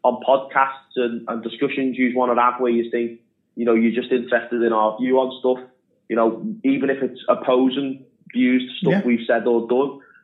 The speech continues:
Speaker 1: you know, I'm more than happy to come on and have a conversation. You know, I think, uh, as somebody who, you know, obviously we represent our members, but we're aware that our view gets taken and listened to as on behalf of Liverpool supporters at times. You know, I'm more than happy to have conversations with as many people as possible to ensure that, you know, I can hear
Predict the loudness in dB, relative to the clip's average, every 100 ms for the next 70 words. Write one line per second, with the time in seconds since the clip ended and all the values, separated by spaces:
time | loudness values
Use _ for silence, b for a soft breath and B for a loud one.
0 | -4 0 2 0 0 0 0 -2 -4 -10
1 | -6 -2 -2 -2 -4 -4 -4 -4 -2 -2
2 | -2 -4 2 2 2 0 -4 -14 _ _
3 | _ -6 -2 0 -2 0 0 2 0 0
4 | 0 -2 -4 -4 -4 -6 -6 -6 -4 -4
5 | 0 0 -2 -2 -2 0 0 2 0 0
6 | -2 -2 0 2 4 4 4 4 2 0
7 | -8 _ _ -4 -4 -4 -4 -2 -4 -6
8 | -6 -6 -6 -6 -6 -6 -6 0 2 2
9 | 2 2 2 0 0 -2 -2 0 0 0
10 | -2 -2 -2 -2 -8 -2 0 2 0 -4
11 | _ _ _ _ 0 2 2 0 -2 -2
12 | -4 -4 -8 -6 -6 -8 -10 -10 -6 -6
13 | -4 -2 -2 2 2 2 0 -2 0 0
14 | -2 -2 -2 -2 -2 0 0 2 0 0
15 | 0 0 0 -2 0 -2 0 0